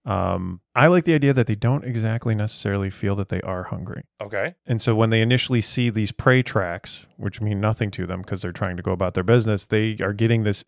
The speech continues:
Speaker 1: this, each of them is hearing something in their head that is this voice that is feeding into this hunger.
Speaker 2: Okay.
Speaker 1: Pursue, pursue. And what it's really doing is driving them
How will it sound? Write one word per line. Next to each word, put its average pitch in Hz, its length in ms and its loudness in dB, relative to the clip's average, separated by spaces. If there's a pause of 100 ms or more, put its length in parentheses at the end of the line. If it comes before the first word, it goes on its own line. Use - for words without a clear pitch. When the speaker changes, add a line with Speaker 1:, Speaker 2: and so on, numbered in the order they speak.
(120)
Speaker 1:
this, - 680 -4
each 135 240 4
of 123 80 0
them 120 140 4
is 104 100 -2
hearing 113 200 2
something 104 240 -2
in 98 60 -4
their 92 120 -4
head 104 220 0
that 95 120 -2
is 90 180 -8 (380)
this 101 160 -6
voice 104 400 4
that 98 120 0
is 101 120 -4
feeding 101 340 -2
into 98 240 -4
this 92 180 -6
hunger. 92 420 -6 (140)
Speaker 2:
Okay. 123 360 -6
Speaker 1:
Pursue, 113 680 6
pursue. 101 720 -4 (160)
And 110 160 -4
what 110 180 6
it's 104 160 0
really 113 280 8
doing 107 220 6
is 98 120 0
driving 101 340 2
them 95 220 -2